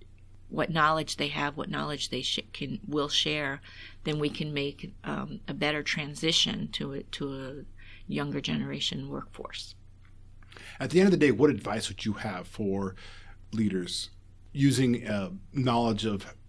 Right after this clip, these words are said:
Speaker 2: the, I guess, the differences of others without going into a, a hasty generalization, but to,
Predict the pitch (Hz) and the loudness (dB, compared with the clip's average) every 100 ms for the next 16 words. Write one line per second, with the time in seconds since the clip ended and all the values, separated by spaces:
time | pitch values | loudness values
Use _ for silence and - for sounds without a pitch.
0 | - - - - 220 135 - 113 113 120 | -20 -20 -20 -16 -10 -8 -6 -6 -2 -2
1 | 101 104 113 104 98 101 101 113 117 151 | 0 -2 -2 -2 -2 -2 0 2 6 6
2 | 190 - - - 139 135 127 110 127 107 | 6 0 -10 2 4 6 4 4 4 2
3 | - 117 104 127 - 113 117 113 107 95 | -2 -4 0 2 2 2 2 2 0 -2
4 | 98 90 95 98 104 - 104 | -4 -4 -4 -4 -2 0 -2